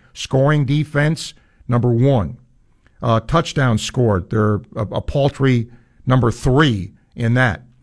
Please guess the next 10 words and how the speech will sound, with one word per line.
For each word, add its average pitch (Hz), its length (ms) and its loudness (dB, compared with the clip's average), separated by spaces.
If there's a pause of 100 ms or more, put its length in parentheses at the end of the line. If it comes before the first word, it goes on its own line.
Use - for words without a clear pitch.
(420)
Total 147 280 2
offensive 143 380 0
yards 131 540 2
per 131 240 -2
game, 131 420 2
number 120 220 0
two. 131 560 0 (800)
Um, 107 760 0 (400)
total 147 420 2
offense, 127 560 -2